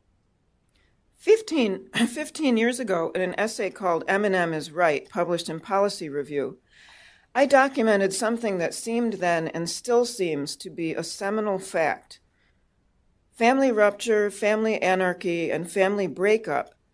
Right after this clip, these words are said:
had become the signature themes of Generation X and Generation Y pop. Here's a short summary. If yesterday's rock was the music of abandon, today's is that of abandonment.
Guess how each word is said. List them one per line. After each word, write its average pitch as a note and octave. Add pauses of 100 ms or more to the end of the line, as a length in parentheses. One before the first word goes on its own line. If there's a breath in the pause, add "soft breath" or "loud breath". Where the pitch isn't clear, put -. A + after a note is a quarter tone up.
(400)
had G3
become G3+
the F3+
signature B3
themes G3
of D#3+
Generation F#3
X D#3
and D#3
Generation E3
Y D3
pop. G3+ (2000)
Here's A3
a F3
short A3
summary. E3+ (680 soft breath)
If A#3+
yesterday's B3+
rock G3+
was E3+
the E3+
music F#3+
of F3
abandon, D#3+
today's A3
is D#3+
that E3+
of D#3+
abandonment. D#3